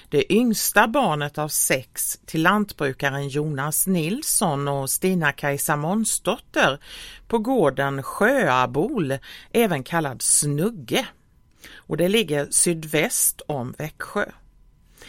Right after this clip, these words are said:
Hennes far hade svårt att försörja den stora barnaskaran på den magra, stenbundna jorden och sålde den därför till greve Hamilton på Huseby bruk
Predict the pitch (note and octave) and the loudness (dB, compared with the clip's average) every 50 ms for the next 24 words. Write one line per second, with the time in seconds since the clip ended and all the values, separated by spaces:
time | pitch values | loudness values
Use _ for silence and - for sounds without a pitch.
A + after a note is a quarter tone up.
0 | - - - - A3+ A#3 A#3+ A#3+ A3+ - - - F#3+ F3 F#3 A#3 D#4+ F4 - - | -20 -20 -4 0 2 2 4 4 2 0 2 4 4 4 4 2 0 -4 -4 -2
1 | G#3 F#3 D#3+ D#3 - - - E3 C#3+ C3+ - - C#3+ - - - D#3 - - - | -2 -2 0 -2 -2 -2 -2 -2 -4 -4 -6 -8 -10 -10 -8 -8 -2 0 2 2
2 | F3+ D3+ C3 C3 C3 C3 D3+ F3+ A3 G#3+ A#3 A3+ A3+ G#3+ - - - C#4 B3+ A#3+ | 4 2 2 0 -2 0 0 0 0 0 0 -2 0 0 0 0 0 0 0 0
3 | F3+ F3+ F#3 E3 G3 G#3+ A3+ A3+ G3 E3 D#3 D3+ - - - F3 E3 D#3 D3+ D#3+ | 0 0 0 0 0 2 2 2 0 0 -2 -4 -4 -2 2 2 2 2 2 0
4 | F#3+ A3 B3 A#3 A#3 G3 D#3+ E3+ D#3+ D#3+ D#3+ D#3+ D#3+ F#3 G#3+ G#3+ F#3 D3+ - - | -2 -2 -2 -2 -4 -2 -2 0 0 0 0 2 2 2 2 0 -2 -4 -4 -2
5 | - E3+ F3+ F3 - - - - - G#3+ A3+ A3+ A3 G#3 F#3 C#3+ D3+ D3+ D3+ D3 | -2 0 0 0 0 -2 0 2 2 4 4 4 2 2 0 0 -2 -2 -2 -4
6 | D3 D#3 E3 E3+ F#3 G#3+ A3+ G3+ D#3 C#3 C3+ D#3+ G#3+ C#4+ - - - - - - | -2 0 0 2 2 2 0 -2 -2 -2 -2 -2 -2 -2 -4 -10 -20 -20 -20 -20
7 | - - - - _ - C4+ C4 - - E4+ F4+ F#4 D4+ F#3+ C3+ C#3+ C#3+ D3+ E3+ | -20 -20 -20 -16 _ -2 2 4 4 6 6 6 4 2 2 0 0 2 2 2
8 | G3 G#3 B3 A3 D#3 D3 - - D3+ - - C#3+ - C#3 C#3+ C3+ C3+ D3 F#3 F#3+ | 2 4 4 4 2 2 0 -6 -6 -4 -4 -4 -2 0 0 0 0 0 -4 -4
9 | - G#3+ F#3 D3+ D#3 F3+ A3+ C#4 C4+ - - C4+ G#3 D#3+ - - D3 C3+ B2 D3 | 0 2 2 2 2 2 -2 -4 -4 -4 -2 -2 -2 -2 -2 -4 -6 -6 -2 0
10 | G3 G#3+ G#3+ - - - - D3 C#3 C#3 D#3 E3 E3 F3 F3 C3 C#3+ F#3+ C#4 C4+ | 0 0 0 -2 -2 0 0 -2 -2 -2 -2 -2 -2 -2 -2 -2 -2 -2 -2 -4
11 | F3 - _ - - | -10 -14 _ -20 -20